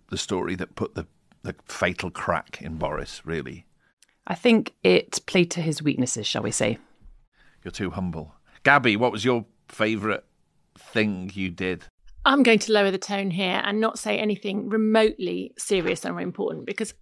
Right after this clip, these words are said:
Speaker 3: in some ways, although I do write about a lot of those things, I don't enjoy it necessarily. I find it very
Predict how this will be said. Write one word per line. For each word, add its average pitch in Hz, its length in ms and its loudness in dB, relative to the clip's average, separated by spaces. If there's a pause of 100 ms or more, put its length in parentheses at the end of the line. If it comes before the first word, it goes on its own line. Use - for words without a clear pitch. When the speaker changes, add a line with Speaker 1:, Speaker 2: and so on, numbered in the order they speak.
Speaker 3:
in 247 100 4
some 262 140 6
ways, 285 220 4
although 220 260 8 (720)
I 208 40 2
do 277 200 2
write - 160 4
about - 160 -12
a - 20 -6
lot 190 80 -4
of - 80 -16
those 170 200 -8
things, 180 300 -10
I 262 40 6
don't 330 180 -4
enjoy 269 800 4
it - 240 -2
necessarily. - 400 -8
I - 20 -2
find 269 140 4
it - 80 -8
very 254 360 4